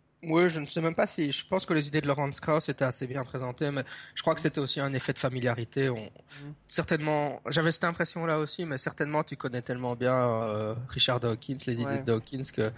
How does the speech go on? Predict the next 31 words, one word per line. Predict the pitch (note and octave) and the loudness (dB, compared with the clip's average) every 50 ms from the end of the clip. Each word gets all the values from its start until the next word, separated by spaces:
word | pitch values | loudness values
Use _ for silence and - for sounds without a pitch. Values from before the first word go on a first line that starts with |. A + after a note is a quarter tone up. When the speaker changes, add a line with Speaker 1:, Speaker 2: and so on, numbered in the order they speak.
| - - - - | -10 -16 -4 2
Speaker 1:
et, | - E3 | 2 2
en-, | F3+ - - - - | 2 0 -4 -2 -2
et | - | -2
peut-être | - - F3+ - G#3 F#3+ | 0 2 4 4 4 4
même | A3 A3+ G#3+ G#3 | 4 2 2 2
que | - F3 | -2 0
Dawkins | D3+ D3+ C#3 - - G3+ F3+ E3+ - | 2 2 0 2 -2 -6 -6 -2 -2
les | D3+ C3+ C3+ | 0 0 0
exprime | C3 - - - D#3+ D3+ D3 | -2 -2 -4 -4 -4 -2 0
de | C#3 | 0
manière | B2 A#2+ A#2 A#2+ A#2 A2+ - | 2 2 2 2 2 0 0
plus | - - - A#2 A2+ | -2 -8 -6 -6 -4
claire | A2+ - - B2 B2+ B2+ B2+ | -4 0 4 4 4 4 2
finalement, | - - A2 G#2 G2+ G#2+ G#2+ G#2 G#2 G2+ G2+ | 0 -8 -10 -10 -8 -8 -6 -6 -4 -4 -4
hein, | A2 A#2+ | -6 -6
que | - - G2+ | -8 -10 -10
Krauss, | - - - - A2 A2+ A#2+ C#3 | -10 -6 -2 0 2 2 0 -2
Speaker 2:
Mhm. | - | -4
Speaker 1:
et | A2 | -4
donc | A#2 A2+ A#2 - - - - - - - - | -4 -4 -4 -6 -10 -12 -14 -14 -14 -6 -2
elles | - B2 B2+ | 0 0 2
passent | - C#3 B2+ - - | 2 0 0 0 -2
mieux, | B2+ B2+ C#3 D3+ D3 C3+ | -2 -2 0 0 0 0
quoi, | - - A2+ A2 A2 | -2 -2 -4 -2 -2
hein, | A2 A2+ A#2 | -4 -4 -6
mais, | A#2 A2 | -6 -6
euh, | G#2+ G#2+ G#2+ G#2+ A2 | -6 -4 -2 -2 -2
Speaker 2:
Mhm. | C3 | 0
Speaker 1:
<laughs> | - - - - - - - - - - - - - - | 0 -2 -4 -4 -14 -12 -12 -10 -10 -10 -12 -14 -16 -10
enfin, | - - - - | -2 0 2 2
on, | A2+ C3 | 2 2